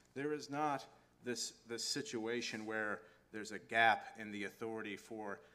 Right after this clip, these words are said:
the planning, zoning, and subdivision administrator that this entire article confers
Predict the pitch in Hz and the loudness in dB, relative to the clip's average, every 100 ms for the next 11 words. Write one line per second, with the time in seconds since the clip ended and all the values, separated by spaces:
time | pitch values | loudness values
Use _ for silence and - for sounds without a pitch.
0 | - - 107 107 - 120 120 113 107 117 | -18 -10 -8 -8 -6 -4 -4 -4 -8 -6
1 | 113 113 110 95 - 120 110 101 110 107 | -6 -6 -8 -8 -4 -4 -4 -6 -6 -6
2 | 104 98 104 101 - 110 101 104 110 107 | -8 -6 -6 -6 -6 -8 -8 -8 -10 -12
3 | 113 - 107 - 131 120 117 - 117 120 | -10 -10 -10 -10 0 0 0 0 0 0
4 | 113 - 107 101 - - - - 117 101 | -2 -8 -10 -12 -14 -20 -20 -12 -12 -10
5 | - 113 107 101 95 | -6 -4 -4 -6 -8